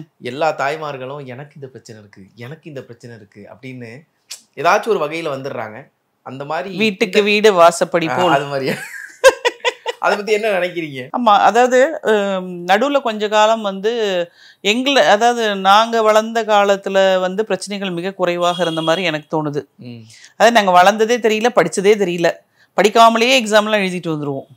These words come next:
Speaker 2: ஆனா இன்னைக்கு படி, படி, படி, படின்னு டார்ச்சர். அதை விட படிக்கிறதை விட பாட்டு கிளாஸ், டான்ஸ் கிளாஸ், ஸ்கேட்டிங் எல்லாத்தையும் கத்துக்கிட்டா, அதாவது என்ன சொல்றது, jack of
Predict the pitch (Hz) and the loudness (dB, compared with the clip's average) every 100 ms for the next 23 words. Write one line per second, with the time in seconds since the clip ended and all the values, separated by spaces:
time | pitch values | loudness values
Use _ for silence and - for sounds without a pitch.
0 | _ _ _ _ - - 151 180 180 175 | _ _ _ _ -18 -6 -2 0 -2 -6
1 | 165 185 165 156 190 202 240 233 240 240 | -10 -4 0 0 -4 -4 0 0 -2 -2
2 | 254 247 247 233 240 226 214 208 190 185 | -2 0 -4 -4 -4 -4 -6 2 2 2
3 | 190 175 160 208 247 262 262 220 175 180 | -4 0 2 4 4 4 6 4 4 2
4 | 196 247 302 294 262 247 247 170 - 180 | 0 0 0 2 2 4 4 2 2 2
5 | 180 202 233 254 - - 175 170 180 202 | 0 -4 -2 -2 -6 -14 -2 0 0 -4
6 | - 220 277 - - 220 220 269 311 381 | -4 0 0 0 0 0 0 -4 -4 -4
7 | 196 226 254 247 285 262 214 220 208 190 | 0 6 6 6 0 0 0 -4 2 6
8 | 180 208 226 - 160 _ _ _ _ _ | 6 6 2 -2 -12 _ _ _ _ _
9 | - - 220 247 220 185 180 165 156 147 | -8 4 4 4 2 2 2 2 0 -2
10 | 147 _ _ _ - 202 208 196 240 220 | -6 _ _ _ -10 -6 -6 -4 -2 0
11 | 180 165 170 214 - 233 | 0 2 4 4 4 2